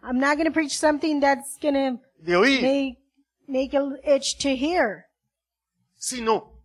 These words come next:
Speaker 2: le voy a predicar hoy una palabra que el
Speaker 1: But I'm gonna
Speaker 2: Señor
Speaker 1: preach today a word that the Lord
Speaker 2: me dio para predicar
Speaker 1: gave
Speaker 2: para la
Speaker 1: me to
Speaker 2: iglesia.
Speaker 1: preach to the church.
Speaker 2: Y que usando las palabras de Cristo,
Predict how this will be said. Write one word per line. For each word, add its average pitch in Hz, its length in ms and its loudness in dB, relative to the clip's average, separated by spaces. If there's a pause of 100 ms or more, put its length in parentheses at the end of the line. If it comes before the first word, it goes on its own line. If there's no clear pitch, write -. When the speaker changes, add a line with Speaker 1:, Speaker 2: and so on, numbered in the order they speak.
(120)
Speaker 2:
le 180 120 -10
voy 269 200 -2
a 285 120 2
predicar 233 480 0
hoy 190 320 -2 (200)
una 269 280 2
palabra 220 480 2
que 185 140 -2
el 170 80 2
Speaker 1:
But 247 80 0
I'm 285 100 2
gonna 339 180 4
Speaker 2:
Señor 254 220 2
Speaker 1:
preach 359 400 -4
today 285 460 0
a 254 60 4
word 285 420 2
that 285 180 2
the 285 80 4
Lord 262 600 2
Speaker 2:
me 214 160 2
dio 262 240 0
para 247 260 2
predicar 220 640 0 (840)
Speaker 1:
gave 233 140 2
Speaker 2:
para 214 120 0
la 208 100 2
Speaker 1:
me - 60 2
to - 60 0
Speaker 2:
iglesia. 285 480 0
Speaker 1:
preach 294 380 -2
to 294 140 0
the 262 120 2
church. 262 720 0 (1400)
Speaker 2:
Y 247 120 2
que 254 140 4
usando 285 1000 0 (120)
las 233 240 0
palabras 262 600 2
de 240 140 -2
Cristo, 226 600 -4